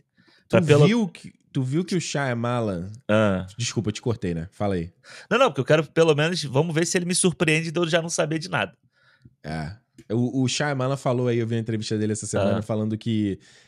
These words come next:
Speaker 1: ele pensava em conectar o vidro com aquele filme A Visita dele.
Speaker 2: Eu
Speaker 1: Tu viu
Speaker 2: vi.
Speaker 1: essa? <laughs> O universo compartilhado, Shyamalan verso, cara.
Speaker 2: Shyamalan verso não dá, né?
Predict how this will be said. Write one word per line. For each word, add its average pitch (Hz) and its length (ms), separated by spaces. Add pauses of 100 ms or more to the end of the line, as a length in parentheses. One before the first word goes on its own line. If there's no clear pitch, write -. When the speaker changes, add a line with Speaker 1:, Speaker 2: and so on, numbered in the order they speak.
(280)
Speaker 1:
ele 135 320
pensava 127 600
em 127 60
conectar 117 520
o 117 120
vidro 104 600 (100)
com 113 220
aquele 120 220
filme 123 260
A 120 80
Visita 127 500
dele. 82 320 (240)
Speaker 2:
Eu 85 120
Speaker 1:
Tu 90 80
viu 151 120
Speaker 2:
vi. 165 60
Speaker 1:
essa? 196 320 (760)
<laughs> 127 1500
O 123 40
universo 135 500
compartilhado, 127 680
Shyamalan 135 540
verso, 117 460
cara. 85 180
Speaker 2:
Shyamalan 104 560
verso 98 320
não 98 100
dá, 76 200
né? 85 160